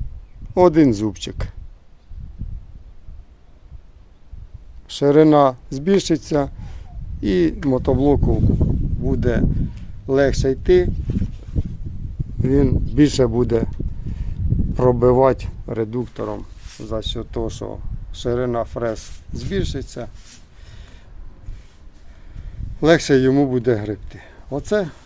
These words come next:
такі мої думки. Так що, друзі, отак. Я казав, що все вирішує практика. Воно завжди так і є. Ну, я не знаю.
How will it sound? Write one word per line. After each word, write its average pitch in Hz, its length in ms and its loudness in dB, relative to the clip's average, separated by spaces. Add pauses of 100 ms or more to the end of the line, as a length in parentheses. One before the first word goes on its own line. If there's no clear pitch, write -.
(180)
такі 143 320 -4
мої 131 300 0
думки. 110 480 -8 (2500)
Так 180 180 -8
що, 165 160 -6
друзі, 139 480 -6 (320)
отак. 101 300 -12 (100)
Я 135 160 -4
казав, 185 420 -12
що 147 280 -8 (960)
все 160 340 -4 (340)
вирішує 127 540 -10
практика. 120 640 -12 (1080)
Воно 135 220 -10
завжди 117 360 -12
так 107 260 -14
і 113 40 -20
є. 101 200 -18 (760)
Ну, 156 140 -14 (2000)
я 170 220 -8
не 151 160 -8
знаю. 131 360 -12